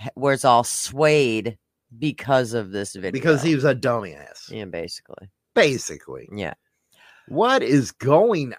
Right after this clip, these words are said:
Speaker 2: on here?
Speaker 1: So, a mom was killed in front of her children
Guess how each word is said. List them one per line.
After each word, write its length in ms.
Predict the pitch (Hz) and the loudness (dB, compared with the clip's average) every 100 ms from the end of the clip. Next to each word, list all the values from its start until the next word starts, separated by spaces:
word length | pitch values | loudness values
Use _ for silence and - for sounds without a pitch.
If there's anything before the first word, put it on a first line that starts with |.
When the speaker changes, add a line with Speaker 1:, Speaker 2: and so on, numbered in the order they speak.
| - | -6
Speaker 2:
on 440 | 131 196 285 320 | -2 2 2 2
here? 520 | 214 170 104 67 64 - _ _ _ | 2 2 0 -4 -12 -20 _ _ _
Speaker 1:
So, 580 | - - 185 175 165 - _ _ _ _ _ _ _ - | -6 4 8 10 8 4 _ _ _ _ _ _ _ -2
a 80 | |
mom 800 | 151 160 208 208 147 131 143 143 _ _ _ _ _ _ _ _ _ | 4 6 8 8 8 6 0 -10 _ _ _ _ _ _ _ _ _
was 220 | 147 147 | -4 -4
killed 400 | - 180 180 165 | -2 2 4 4
in 140 | 143 131 | 2 -2
front 260 | - 143 | 0 2
of 100 | 143 | 2
her 160 | 139 147 | 0 -2
children 800 | - 139 131 131 156 165 170 | 0 0 0 2 2 2 -2